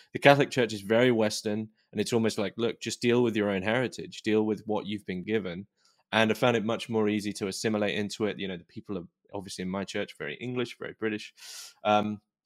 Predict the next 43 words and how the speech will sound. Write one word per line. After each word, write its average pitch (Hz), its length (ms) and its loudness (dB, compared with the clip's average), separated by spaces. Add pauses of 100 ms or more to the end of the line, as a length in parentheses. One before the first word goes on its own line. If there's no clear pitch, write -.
(560)
and 110 100 -8
so 131 100 0
that 127 120 6
was - 100 -4
the 113 80 0
experience. 117 500 -2
And 110 80 -2
then 117 120 2
it 107 100 -2
was 110 100 -4
about 104 200 2
a - 20 -2
year 139 220 8
of 117 80 2
my 113 180 6
own 117 140 6
reading. 120 320 6
And 104 100 2
then 101 80 2
I 101 60 0
finally 104 320 0
reached 101 260 -4
out 98 160 0
to - 60 -14
the 90 80 -12
priest. 95 400 -4
And 90 180 -6 (340)
then 98 140 0
it 90 100 0
was 92 220 -8
a 87 60 -10
year 98 480 4
of 92 80 -4
R 92 160 -2
C - 180 -4
I 92 60 -2
A 92 220 -2
before 90 260 -10
I 90 40 -8
finally 90 300 -8
got - 180 -16
baptized 90 640 -8
and 92 240 -10